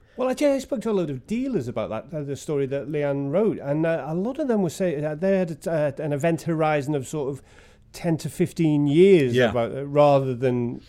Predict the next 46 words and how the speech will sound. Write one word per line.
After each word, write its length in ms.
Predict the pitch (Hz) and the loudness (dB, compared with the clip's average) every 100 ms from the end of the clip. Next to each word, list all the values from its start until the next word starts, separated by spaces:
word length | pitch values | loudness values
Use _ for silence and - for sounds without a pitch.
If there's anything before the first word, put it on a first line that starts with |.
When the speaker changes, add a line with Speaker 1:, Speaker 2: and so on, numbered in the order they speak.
| - | 2
Speaker 1:
imminent, 500 | 185 156 120 107 - | 4 4 0 -4 -8
uh, 220 | 120 131 | -4 -4
or, 460 | 127 135 139 147 135 | -2 0 -2 -2 -2
or 60 | |
near 260 | 135 135 143 | 0 0 0
term. 280 | 135 117 - - - | -2 -12 -12 -16 -10
Speaker 2:
But 80 | - | -2
what 180 | 170 208 | 0 2
I 80 | 196 | 4
loved 340 | 165 196 147 | 4 2 2
about 340 | 147 131 123 104 | -2 -2 -4 -6
the, 260 | 107 113 | -4 -4
um, 320 | 107 101 101 95 _ _ _ - | -4 -4 -8 -12 _ _ _ -10
uh, 160 | 113 113 | -8 -4
Elon 280 | 135 127 117 | -2 -2 -2
Musk's 400 | 131 - - - | -4 -6 -10 -14
pitch, 540 | - 127 101 - - - | -6 -4 -4 -12 -16 -10
um, 220 | 107 98 | -8 -8
in 180 | 120 110 | -8 -8
Dubai 420 | 110 107 120 101 | -8 -6 -4 -4
was 160 | 95 104 | -4 -8
he 120 | 123 | -6
was 160 | 127 110 | -6 -6
like, 200 | 131 - | -8 -6
"Okay, 400 | 190 113 101 92 - - | -4 -2 -4 -6 -20 -20
so, 420 | - - 139 135 117 | -8 0 2 2 0
um, 220 | 139 131 127 | -2 -2 -4
petrol 340 | 180 175 - 143 | -2 0 0 0
isn't 220 | 120 120 | 0 -2
that 240 | 120 113 | -2 -4
expensive 540 | - - 113 98 104 87 | -12 -12 -8 -8 -10 -8
here 180 | 104 | -6
if 120 | 95 98 | -6 -10
you 60 | |
think 220 | 90 104 | -12 -10
about 240 | 95 90 85 | -10 -10 -12
it 80 | - | -14
compared 320 | 92 98 95 | -12 -10 -10
to 80 | 92 | -10
the 80 | |
America 400 | 95 98 95 - | -8 -6 -6 -8
or 100 | 87 | -14
the, 220 | 85 95 - | -12 -12 -10
or 160 | 98 | -6
Speaker 1:
Yeah. 60 | 95 | -2
Speaker 2:
Europe, 360 | 117 127 - | 0 0 -4